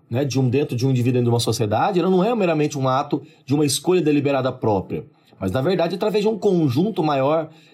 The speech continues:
de um campo e de um hábitos, né, no qual são disposições mais duráveis que a gente incorpora. Portanto, pensar sobre a meritocracia é pensar sobre um aspecto que tá fundamentado na nossa estrutura moral,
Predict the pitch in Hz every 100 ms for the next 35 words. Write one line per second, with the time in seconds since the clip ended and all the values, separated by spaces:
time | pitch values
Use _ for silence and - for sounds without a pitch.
0 | _ 107 135 131 156 185 196 147 160 139
1 | 175 185 135 - 98 107 135 135 127 123
2 | 123 117 - _ _ - 127 117 - 127
3 | 107 104 131 117 123 113 110 117 202 160
4 | - 165 156 170 202 - 156 127 101 -
5 | - - _ _ - - 151 147 147 -
6 | - - - - _ 147 131 160 220 190
7 | 160 143 135 135 131 123 - 160 160 196
8 | 170 156 - 170 180 185 - 147 156 151
9 | - 147 156 156 - _ _ - 151 160
10 | 151 151 151 156 160 170 160 156 151 170
11 | 175 131 147 147